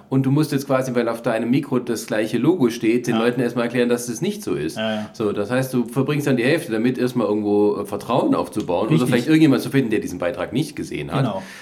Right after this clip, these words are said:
Speaker 1: Ähm, d-, das ist, äh,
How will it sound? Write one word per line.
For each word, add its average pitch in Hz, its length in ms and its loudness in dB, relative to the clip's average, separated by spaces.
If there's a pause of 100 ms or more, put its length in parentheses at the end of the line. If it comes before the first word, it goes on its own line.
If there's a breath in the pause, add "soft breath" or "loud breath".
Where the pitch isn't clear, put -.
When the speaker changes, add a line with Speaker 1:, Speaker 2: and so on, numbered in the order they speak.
(140 loud breath)
Speaker 1:
Ähm, 107 580 0 (340)
d-, - 300 -6 (420)
das 139 200 0
ist, - 400 -2
äh, 104 220 -6